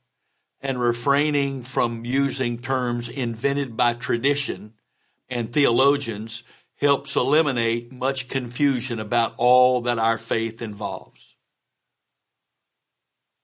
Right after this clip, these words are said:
We need to use biblical terminology. Non- biblical terminology, no matter how much it makes sense to us,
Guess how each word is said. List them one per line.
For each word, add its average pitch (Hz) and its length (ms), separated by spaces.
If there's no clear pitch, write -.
We 143 140
need 139 160
to 131 60
use 120 280
biblical 113 440
terminology. 101 840
Non- 156 760
biblical 135 480
terminology, 117 1040
no 117 160
matter 120 260
how 120 140
much 127 220
it 120 80
makes 120 240
sense 120 240
to 98 160
us, 107 560